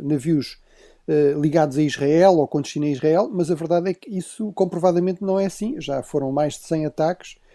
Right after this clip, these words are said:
muitos deles foram navios que não tinham nada a ver com Israel. Houve um caso que foi até muito noticiado: um navio que transportava óleo alimentar da Malásia para,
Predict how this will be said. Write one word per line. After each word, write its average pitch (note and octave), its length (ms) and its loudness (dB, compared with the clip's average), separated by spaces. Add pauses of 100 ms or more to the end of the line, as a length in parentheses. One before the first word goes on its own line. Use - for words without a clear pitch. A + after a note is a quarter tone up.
(300)
muitos E3+ 280 0
deles E3+ 200 0
foram D#3+ 240 0
navios D3+ 280 -2
que D#3+ 60 -2
não D3 100 -2
tinham D#3 180 -2
nada D3 220 4
a C3+ 40 2
ver C3+ 140 -2
com C3 240 -6
Israel. B2+ 420 -4
Houve B2 260 -6
um A#2+ 80 -8
caso B2 360 -4 (520)
que - 60 -20
foi C#3 140 0
até D3 160 0
muito C#3 260 -4
noticiado: C#3+ 600 -2
um C3+ 40 -4
navio C#3 280 -4
que - 80 -18
transportava C#3 560 -2
óleo C#3+ 280 4
alimentar C3+ 640 -2
da C3 100 -4
Malásia B2+ 600 -2
para, B2 340 -6